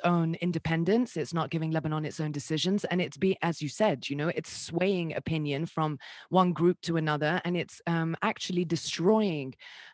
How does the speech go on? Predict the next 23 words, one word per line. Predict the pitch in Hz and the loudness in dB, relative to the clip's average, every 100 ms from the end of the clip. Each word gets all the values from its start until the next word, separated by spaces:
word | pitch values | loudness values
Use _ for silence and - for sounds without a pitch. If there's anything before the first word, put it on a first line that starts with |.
| - | -2
uh, | 160 156 143 | 2 2 0
unity | 143 180 165 147 139 123 | 0 2 2 -2 -4 -4
within | 143 151 147 | -2 -2 -2
the | 127 | -4
country. | - 185 - - 71 - - - - - | -2 -2 0 -2 -4 -8 -16 -20 -20 -12
So, | - 190 180 175 170 | 0 4 6 6 6
um, | 170 165 165 170 | 4 2 0 0
I | 180 | 0
thank | 170 220 240 | 0 0 0
you | 202 | -4
for | 147 | -4
that | 139 - | -4 -4
perspective | 143 - 131 - 147 185 170 | -6 -4 -6 -4 -2 -2 0
because, | 160 165 151 147 135 - | 0 0 0 0 -4 -6
um, | 127 139 127 123 123 175 | -6 -4 -6 -6 -4 -2
it's | 180 | -2
very | 175 165 | 2 2
different | 160 156 151 - | 2 -2 -4 -4
to | 156 | -2
what | 151 - | 0 0
we've | 165 151 | -2 -4
been | 139 | -6
hearing. | 127 135 127 196 | -4 -4 0 0